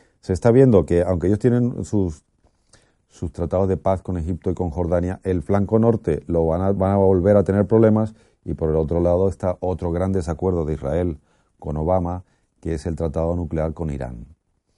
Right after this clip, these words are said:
Irán ya tiene la capacidad de enviar cohetes a, que caigan sobre Israel.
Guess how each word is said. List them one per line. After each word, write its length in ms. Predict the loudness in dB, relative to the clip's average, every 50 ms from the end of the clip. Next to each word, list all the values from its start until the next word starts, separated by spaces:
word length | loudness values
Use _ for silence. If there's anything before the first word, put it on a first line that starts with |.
| _ -20 -20 _ _ _ _ _ _ -6
Irán 360 | -2 0 2 4 4 4 4
ya 80 | 4
tiene 160 | 4 4 2 2
la 80 | 2
capacidad 420 | 0 0 -2 -2 -2 -2 -2 0 0
de 60 | 0
enviar 420 | 0 0 0 0 0 0 -2 -2 -2
cohetes 460 | -2 0 0 0 -2 -4 -4 -2 -2
a, 520 | -2 -2 -2 -2 -4 -6 -10 -12 -16 -18 -20 -20 -20 -20 _ _ _ _ _ _ _ _ _ _ _ _ _ _ _ _ _ _
que 140 | -12 -10 -8
caigan 340 | -6 -6 -4 -4 -4 -4
sobre 300 | -4 -6 -6 -6 -6 -6
Israel. 440 | -8 -10 -10 -8 -8 -8 -8 -10 -12